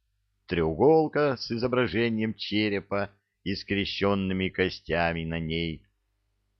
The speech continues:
черными накладными усами и бородой, пестрого камзола и саблей на боку, то Ванюша явно перестарался. Кроме всего вышеописанного,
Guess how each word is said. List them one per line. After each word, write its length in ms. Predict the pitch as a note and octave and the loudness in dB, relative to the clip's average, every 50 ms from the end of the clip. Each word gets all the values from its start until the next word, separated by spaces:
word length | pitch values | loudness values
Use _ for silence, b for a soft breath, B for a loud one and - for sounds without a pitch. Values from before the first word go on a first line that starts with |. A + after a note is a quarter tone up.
| _ | _
черными 640 | - - G2+ G2+ G#2 G#2+ G#2+ G2+ G2 G2+ G2+ G2 F#2+ - | -2 2 6 6 8 6 6 4 2 2 2 2 2 2
накладными 800 | G2 G2 G2 F2+ - F#2+ F#2+ F2+ D#2+ E2+ F#2 F#2+ F#2 F2+ F2+ F#2 - | 2 0 0 2 2 2 2 2 0 0 -2 0 0 0 -2 -2 -4
усами 640 | F2 F2 D#2+ - - F#2 F2 E2+ E2 E2 D#2 D2+ D2+ | -6 -8 -8 -6 -2 0 0 0 0 0 -2 -4 -6
и 20 | |
бородой, 600 | C#2 B1+ D2 C#2+ C#2 C2 D#2 E2+ F#2+ A2 C3+ C#3+ - _ _ _ _ _ _ _ _ _ _ _ _ _ _ _ | -4 -2 -2 -2 -2 -2 0 0 0 0 0 -4 -8 _ _ _ _ _ _ _ _ _ _ _ _ _ _ _
пестрого 520 | - A2 A2+ A2 - - G#2+ G2+ G#2 G2+ | 6 6 6 6 6 4 4 4 4 6
камзола 640 | F#2 - G2+ G2+ G2+ F2+ - G2+ A#2 A2+ G#2+ G#2 G2+ | 6 4 2 2 2 0 2 4 4 4 6 4 2
и 180 | G2+ - G#2 G2+ | 2 0 -4 -8
саблей 520 | - - D3+ E3+ E3 - D#2 D2 D2+ D2+ | 0 4 6 6 6 4 2 -2 -4 -4
на 140 | C#2+ D2+ E2 | -4 -4 -2
боку, 480 | D#2 F2 F2 - - D#2 C#2 B1+ B1+ - _ _ _ _ _ _ _ _ _ _ _ _ _ _ _ _ | -2 -2 -2 -2 -6 -8 -10 -10 -12 -16 _ _ _ _ _ _ _ _ _ _ _ _ _ _ _ _
то 220 | - F2 F2+ F#2 | 2 4 4 6
Ванюша 1040 | F2 F2+ F2 F2+ F2+ F#2+ A#2 C#3+ E3 E3+ E3+ - - D#3 D#3+ D#3+ D#3+ D#3 D3+ C3+ - _ | 6 4 4 4 2 2 2 2 2 2 2 0 2 2 4 4 4 4 2 0 -4 _
явно 640 | - - D#2 D#2 D#2+ D#2+ F2 F2+ F2+ F#2 F#2+ G2 G2 | -8 -4 0 2 2 4 2 2 0 -2 -2 -2 -2
перестарался. 1040 | E2+ - G2+ F#2+ F#2+ F#2 - - - F#2 D#2+ C#2+ C2 A1+ - - - G#1+ A1+ - - _ _ _ _ _ _ _ _ _ _ _ _ _ _ | -2 -2 -2 0 -2 -2 -2 0 0 2 2 2 0 -2 -4 -6 -8 -8 -8 -10 -12 _ _ _ _ _ _ _ _ _ _ _ _ _ _
Кроме 480 | - G2 G#2 A#2+ B2+ A#2+ G2+ G2+ G#2 F#2 | 0 6 8 8 8 8 6 2 0 0
всего 480 | - - F#2 F#2 F2+ G#2+ A#2 A2 F2 | 0 0 0 2 4 4 4 4 4
вышеописанного, 1500 | C#2+ F2+ G#2 A2+ G#2 - - F2+ E2 E2+ E2 - B2 D3 G#3 G#3+ - - - G#2 F#2+ F2+ E2+ E2 D2+ C2+ C2+ B1+ B1+ - | 4 2 0 0 -2 -2 0 2 2 2 0 -2 -4 -4 -4 -4 -4 -2 -2 -2 -2 -2 -2 -2 -2 -2 -2 -4 -4 -6